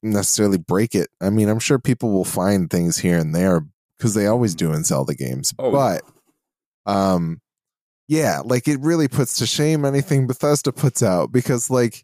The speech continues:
Speaker 2: <laughs>
Speaker 1: yeah, the graphics are, like, a much bigger deal, but at the same time, like, I feel like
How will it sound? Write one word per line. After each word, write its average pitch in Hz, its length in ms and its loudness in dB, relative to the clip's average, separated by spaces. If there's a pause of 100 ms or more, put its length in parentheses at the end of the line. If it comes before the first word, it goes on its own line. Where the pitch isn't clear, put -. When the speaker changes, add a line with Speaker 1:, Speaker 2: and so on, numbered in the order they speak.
(300)
Speaker 2:
<laughs> - 800 -8
Speaker 1:
yeah, 240 420 0
the 185 120 -2
graphics 180 640 0
are, 156 120 2
like, 143 220 0
a 139 60 2
much 139 360 0
bigger 123 280 2
deal, 143 400 2
but 127 160 -2
at 131 140 0
the 143 80 -2
same 147 340 2
time, 156 400 0
like, 123 140 0
I 110 60 2
feel 147 260 0
like 131 220 0